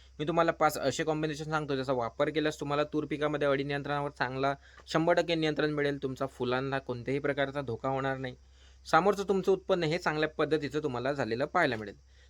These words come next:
तर शेतकरी मित्रांनो, व्हिडिओला नक्की शेवटपर्यंत बघा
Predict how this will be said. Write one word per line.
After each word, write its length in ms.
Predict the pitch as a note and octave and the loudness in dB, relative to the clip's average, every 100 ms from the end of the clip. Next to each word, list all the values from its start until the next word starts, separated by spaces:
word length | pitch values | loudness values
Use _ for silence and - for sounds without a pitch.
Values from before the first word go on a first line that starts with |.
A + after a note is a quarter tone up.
| - | 0
तर 220 | D#3+ E3+ F3 | 4 6 4
शेतकरी 280 | F#3+ - G3+ | 2 0 0
मित्रांनो, 300 | G#3 G#3 F#3 | 2 2 2
व्हिडिओला 280 | E3 E3+ | 4 4
नक्की 300 | E3 D#3+ F3 | 2 -2 -4
शेवटपर्यंत 560 | F3 - C#3+ D3 D#3+ D#3 | -4 0 0 0 0 0
बघा 400 | D#3 D#3 D3 D#3 | 2 2 2 0